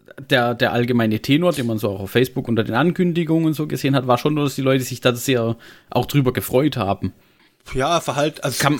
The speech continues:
Speaker 1: kann man gut oder schlecht finden, also vielleicht hätte man dann G-, G W dann auch vorgeworfen, boah, sie würden das jetzt nur aus Geldgier oder
Speaker 2: Ja, hat man ja auch.
Speaker 1: in Anführungszeichen machen.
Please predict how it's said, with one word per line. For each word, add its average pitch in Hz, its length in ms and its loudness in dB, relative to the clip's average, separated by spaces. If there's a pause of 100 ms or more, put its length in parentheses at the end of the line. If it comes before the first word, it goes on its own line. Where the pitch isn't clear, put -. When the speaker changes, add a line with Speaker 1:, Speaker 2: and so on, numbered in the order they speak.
(140)
Speaker 1:
kann 156 160 2
man 175 160 2
gut 175 260 -2
oder 165 180 0
schlecht 214 300 -2
finden, 135 320 2
also 127 160 -2
vielleicht 123 380 -2
hätte 139 160 0
man 139 180 2
dann 135 400 -2
G-, 135 500 -4
G 127 200 -2
W 131 80 0
dann 127 160 0
auch 123 140 0
vorgeworfen, 127 720 0
boah, 113 260 -4
sie 123 180 0
würden 123 180 2
das 120 100 -2
jetzt 127 200 -2
nur 127 160 2
aus 120 240 -2
Geldgier 135 680 0
oder 92 260 -6 (300)
Speaker 2:
Ja, 127 140 0
hat 160 120 0
man 135 160 -2
ja 113 120 -4
auch. 127 180 -8
Speaker 1:
in 127 100 0
Anführungszeichen 123 920 0
machen. 135 440 0